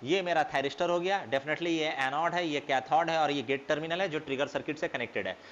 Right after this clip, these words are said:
यहाँ पर हम लोग वी एस of T ले लेते हैं, ठीक है, वी एस of T,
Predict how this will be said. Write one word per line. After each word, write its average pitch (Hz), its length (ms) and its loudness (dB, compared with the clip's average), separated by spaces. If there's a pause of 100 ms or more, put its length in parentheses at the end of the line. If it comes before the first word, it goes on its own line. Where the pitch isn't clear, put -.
(200)
यहाँ 151 320 0
पर 185 100 4
हम 175 120 0
लोग 170 220 2
वी 143 180 2
एस 175 140 2
of 180 120 2 (120)
T 170 80 4
ले 170 80 6
लेते 170 260 2
हैं, 185 200 -4 (500)
ठीक 190 120 2
है, 175 80 4
वी 139 180 2
एस 160 120 2
of 170 200 2
T, 208 120 4